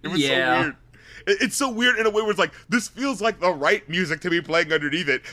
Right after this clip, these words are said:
Speaker 1: but because it s-, slightly overplays the hand, it hits that, you know, trash T V quality feel where it's like, "Oh, I can't, like, respect what's happening 'cause it just feels too hokey,"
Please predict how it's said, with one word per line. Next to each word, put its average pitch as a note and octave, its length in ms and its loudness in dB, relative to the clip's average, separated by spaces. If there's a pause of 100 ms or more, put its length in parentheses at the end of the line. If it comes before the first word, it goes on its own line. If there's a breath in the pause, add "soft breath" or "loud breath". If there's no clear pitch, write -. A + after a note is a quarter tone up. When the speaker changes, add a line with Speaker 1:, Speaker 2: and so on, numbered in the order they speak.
Speaker 1:
but E3 140 -4
because F3+ 300 -2
it G3 80 -2
s-, - 240 -12
slightly G3+ 640 -2
overplays E3+ 680 2
the D3 120 2
hand, C3+ 500 0 (200 loud breath)
it D#3+ 160 2
hits D#3 360 -4
that, C#3+ 380 2
you D3+ 100 -2
know, A#2 320 -2 (160 loud breath)
trash D#3 420 -2
T D#3+ 200 -8
V C#3 200 -6
quality D3 480 -4
feel B2+ 260 -4
where B2 160 -4
it's B2+ 120 -8
like, A#2+ 320 -8
"Oh, D3 500 -2
I C3 120 0
can't, D#3 380 -2
like, D3 280 -4 (360 soft breath)
respect E3 480 -4
what's D#3 180 -8
happening C#3 380 0
'cause C#3+ 140 -6
it C3 80 -10
just C#3+ 140 -12
feels D3+ 280 -2
too E3 200 -8
hokey," A#2+ 420 -4